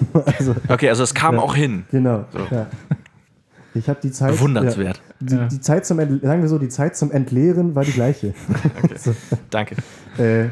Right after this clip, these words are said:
Speaker 2: aber der Hin- und
Speaker 1: nee.
Speaker 2: Rückweg war ja viel
Speaker 1: Ja,
Speaker 2: gut.
Speaker 1: aber es, es war dann irgendwie wie, wenn man krank ist oder zu viel getrunken hat. Nachdem man sich übergeben hat, ging's einem viel besser. Dann ging es.
Speaker 3: Mhm.
Speaker 2: Okay.
Speaker 1: Naja.
Speaker 2: Trotzdem ein, eine, sicherlich eine Methode, die also, äh, nicht zur
Speaker 1: Ja, kann ich nicht
Speaker 2: Nachahmung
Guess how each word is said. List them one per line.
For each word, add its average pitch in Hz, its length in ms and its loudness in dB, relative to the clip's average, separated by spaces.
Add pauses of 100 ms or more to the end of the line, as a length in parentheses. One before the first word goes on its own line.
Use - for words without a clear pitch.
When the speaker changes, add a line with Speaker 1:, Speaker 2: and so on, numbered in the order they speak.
(120)
Speaker 2:
aber 113 120 4
der 127 80 4
Hin- 160 120 2
und 143 100 4
Speaker 1:
nee. 123 60 6
Speaker 2:
Rückweg 123 320 2
war 95 100 -2
ja 95 120 0
viel 110 180 -4
Speaker 1:
Ja, 135 160 6
Speaker 2:
gut. 135 60 2 (100)
Speaker 1:
aber 131 60 -8
es, 123 80 0
es 123 280 -4
war 123 140 4
dann 180 140 4
irgendwie 160 320 2
wie, 170 340 4
wenn 139 140 2
man 139 320 0
krank 147 260 0
ist 147 160 -4
oder 135 140 0
zu 135 100 -12
viel 131 140 -4
getrunken 131 400 -4
hat. 104 200 -4
Nachdem 127 300 0
man 147 100 4
sich 135 140 -4
übergeben 139 400 0
hat, 147 120 -2
ging's 147 200 -2
einem 135 140 -2
viel 135 160 -2
besser. 107 380 -2
Dann 120 120 0
ging 120 160 -2
es. 104 80 -2
Speaker 3:
Mhm. 120 240 -2
Speaker 2:
Okay. 135 300 -8 (920)
Speaker 1:
Naja. 156 160 6
Speaker 2:
Trotzdem 160 360 2
ein, 147 260 0
eine, 139 340 2
sicherlich 151 380 0
eine 135 120 0
Methode, 139 340 0
die 131 280 -4
also, 120 200 -4
äh, - 400 -12
nicht 139 300 0
zur 143 140 2
Speaker 1:
Ja, 135 180 4
kann 139 40 2
ich 135 40 4
nicht - 20 4
Speaker 2:
Nachahmung 123 220 4